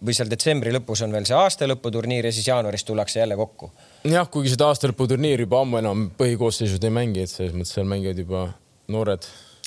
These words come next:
Speaker 1: Aga noh, sa pead ikkagi neid noori ka nagu natuke ette valmistama, et sa ei saa tulla
Speaker 2: No,
Speaker 1: niimoodi,
Speaker 2: trenni
Speaker 1: et sa
Speaker 2: alustad jah, detsembri keskel, ütleme ikkagi, kui, aga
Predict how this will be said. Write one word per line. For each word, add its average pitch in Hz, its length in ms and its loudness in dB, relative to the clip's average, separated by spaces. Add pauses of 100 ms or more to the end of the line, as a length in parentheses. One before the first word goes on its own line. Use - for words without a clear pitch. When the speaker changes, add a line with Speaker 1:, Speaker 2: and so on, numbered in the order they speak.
Speaker 1:
Aga 131 160 4
noh, 135 160 -4
sa 147 160 2
pead 139 160 0
ikkagi 131 260 0
neid 131 160 2
noori 143 300 2
ka 165 160 4
nagu 117 160 -2
natuke 151 320 0
ette 120 160 0
valmistama, 98 400 0
et - 80 -4
sa 110 60 0
ei 113 40 2
saa 143 140 4
tulla 110 220 -2
Speaker 2:
No, - 20 -2
Speaker 1:
niimoodi, 110 240 0
Speaker 2:
trenni 175 80 2
Speaker 1:
et 147 80 4
sa 156 80 2
Speaker 2:
alustad 156 240 0
jah, 151 240 4
detsembri 151 460 -2 (580)
keskel, 117 320 -2
ütleme 101 320 -4
ikkagi, 101 300 -4 (100)
kui, 107 320 -4
aga 123 300 2